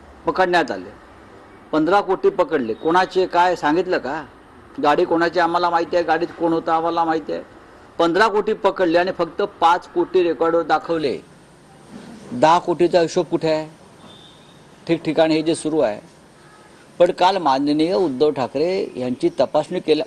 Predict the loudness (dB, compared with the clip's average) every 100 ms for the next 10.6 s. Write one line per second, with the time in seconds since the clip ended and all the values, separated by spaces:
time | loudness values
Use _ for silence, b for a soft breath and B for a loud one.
0 | 0 2 4 4 2 2 2 4 4 4
1 | 0 0 0 0 -2 -4 -8 -20 -20 -20
2 | -20 _ -20 -20 -20 -20 -20 -20 -20 -20
3 | -20 -20 -20 -20 -20 -2 0 2 2 4
4 | 4 2 0 -6 -20 -20 -20 -20 -20 -4
5 | 2 4 4 4 4 4 2 0 -2 0
6 | 0 0 2 2 2 2 0 -4 -8 -16
7 | -20 -20 -20 -20 -20 -20 -20 -4 -2 2
8 | 2 2 0 -4 -4 -4 -4 0 0 2
9 | 0 2 2 2 -2 0 -4 -4 -2 0
10 | 0 0 -2 -6 -12